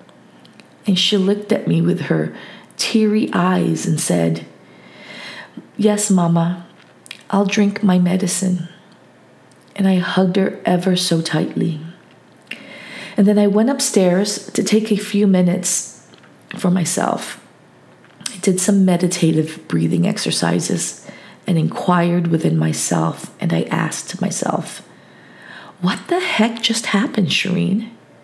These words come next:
What is going on?" After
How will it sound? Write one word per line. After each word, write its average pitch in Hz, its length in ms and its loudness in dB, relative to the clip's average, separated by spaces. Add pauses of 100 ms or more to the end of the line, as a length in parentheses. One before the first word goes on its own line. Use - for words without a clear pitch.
(460)
What 233 120 -6
is 254 140 -2
going 233 320 2
on?" 190 420 0 (1900)
After 233 320 2